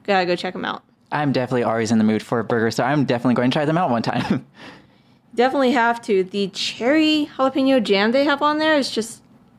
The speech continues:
Speaker 1: the interesting amount of sweet with all of that savory in the burger. It was just so good, and it's making me hungry all over again.
Speaker 2: I remember you mentioning the, uh, pickled, uh, jalapenos, um, jar that you ordered,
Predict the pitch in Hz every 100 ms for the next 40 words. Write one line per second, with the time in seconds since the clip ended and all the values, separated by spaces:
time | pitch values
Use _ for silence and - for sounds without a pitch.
0 | _ - - 277 302 427 349 302 285 285
1 | 247 - - 214 254 269 - - - -
2 | _ _ - 208 208 220 233 220 214 175
3 | - 226 220 208 214 202 190 185 185 185
4 | 175 175 175 - - _ _ _ _ -
5 | - 269 262 240 233 226 208 214 285 269
6 | 240 240 196 180 165 165 95 92 113 90
7 | 247 - - - - 165 170 175 175 165
8 | 156 151 139 147 139 131 127 123 120 131
9 | 123 120 113 _ _ _ _ _ - _
10 | _ - - - 196 196 131 123 139 123
11 | 120 120 120 143 135 180 143 127 - -
12 | - 139 131 120 113 113 _ 131 143 127
13 | 123 120 - - 127 117 147 147 120